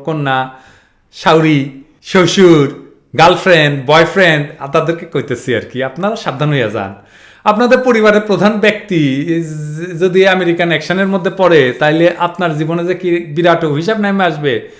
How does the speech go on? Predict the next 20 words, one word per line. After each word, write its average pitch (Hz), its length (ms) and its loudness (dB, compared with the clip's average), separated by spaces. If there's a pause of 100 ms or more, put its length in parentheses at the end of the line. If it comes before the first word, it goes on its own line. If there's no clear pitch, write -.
(280)
এটার 190 240 0
কথা 165 220 -2
ভাবেন 107 320 -4
এখন 101 220 -10
থেকে, 101 220 -10 (600)
হ্যাঁ? 175 440 -4 (560)
আপনাদের 208 380 2
অনেকেই 208 360 4
পশ্চিমা 214 380 -2
দেশগুলোতে 170 460 -2
বসবাস 160 400 -4
করছেন, 143 420 -8
পড়াশোনা 139 360 -6
করছেন, 123 480 -4 (320)
বেগমপাড়ায় 143 520 0
সম্পত্তি 156 420 -6
কিনছেন, 123 460 -6
একটু 127 140 -6
ভোগ 135 320 -2
টোগ 117 100 -6